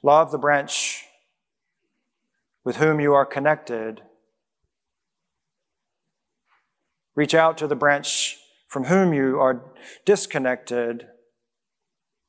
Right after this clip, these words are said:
We need one another's support right now. Jesus said, "I am the vine, you are the branches. Abide in me.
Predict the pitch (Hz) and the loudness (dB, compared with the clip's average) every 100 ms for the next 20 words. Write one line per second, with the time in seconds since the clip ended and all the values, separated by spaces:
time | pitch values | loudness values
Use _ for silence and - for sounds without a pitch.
0 | _ _ _ _ _ _ _ _ _ _ | _ _ _ _ _ _ _ _ _ _
1 | _ _ _ - 139 147 135 131 127 123 | _ _ _ -6 0 0 0 0 0 -2
2 | 123 117 - - 127 120 117 117 117 113 | -2 -4 -10 -8 -6 -6 -6 -10 -12 -14
3 | 117 110 _ _ _ _ _ _ _ _ | -14 -20 _ _ _ _ _ _ _ _
4 | _ _ _ _ _ _ _ _ _ _ | _ _ _ _ _ _ _ _ _ _
5 | _ _ _ _ _ _ _ _ _ - | _ _ _ _ _ _ _ _ _ -4
6 | 143 135 - 131 127 131 135 127 113 127 | -2 -2 -2 0 2 4 2 0 0 0
7 | 127 123 127 123 113 120 120 - 110 104 | 2 0 -4 -4 -4 -4 -4 -6 -10 -2
8 | 123 131 139 139 135 131 127 127 127 | 2 4 4 0 -4 -4 -4 -4 -6